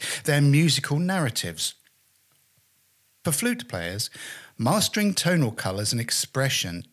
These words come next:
is not just a technical feat, it is a transformative journey that leads to profound musical interpretations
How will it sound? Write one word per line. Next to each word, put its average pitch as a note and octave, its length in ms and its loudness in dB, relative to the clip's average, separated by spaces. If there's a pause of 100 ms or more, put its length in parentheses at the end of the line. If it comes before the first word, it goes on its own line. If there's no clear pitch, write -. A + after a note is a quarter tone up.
(100)
is B2 400 0
not G3 400 2
just C#3+ 300 0
a A#2+ 60 -2
technical B2 600 -6
feat, - 480 -6 (420)
it D#3 140 0
is D3+ 140 2
a D3 60 4
transformative F3+ 1300 0
journey D3+ 500 2 (220)
that F3 260 0
leads F3+ 380 2
to - 140 -4
profound D#3+ 600 2
musical C#3+ 440 2
interpretations G#2+ 1000 -2